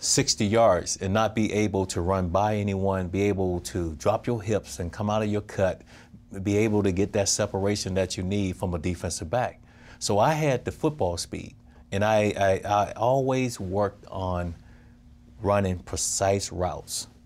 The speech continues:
and, you know, just run, uh, like watching certain guys like Steve Largent, he was not the biggest, he was not the fastest,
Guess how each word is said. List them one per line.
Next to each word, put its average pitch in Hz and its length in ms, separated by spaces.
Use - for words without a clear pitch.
and, 92 340
you 101 60
know, 98 120
just 92 220
run, 107 320
uh, 95 340
like 101 220
watching 101 380
certain 98 340
guys 90 420
like 87 160
Steve 104 340
Largent, 95 480
he 139 160
was 139 180
not 113 200
the 90 60
biggest, 90 440
he 135 120
was 127 140
not 107 180
the 101 80
fastest, 95 580